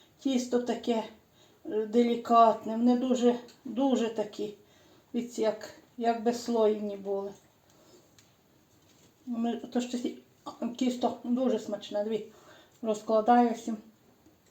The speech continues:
Посилання на рецепт макової начинки буде під відео.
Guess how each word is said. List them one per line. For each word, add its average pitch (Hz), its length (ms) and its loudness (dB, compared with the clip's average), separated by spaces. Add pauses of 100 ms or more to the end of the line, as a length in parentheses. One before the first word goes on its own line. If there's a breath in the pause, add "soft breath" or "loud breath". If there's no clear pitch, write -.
(800 soft breath)
Посилання 226 840 4
на 220 200 0
рецепт 226 460 -2
макової 214 460 2
начинки 226 580 0
буде 208 260 0
під 208 220 0
відео. 170 460 2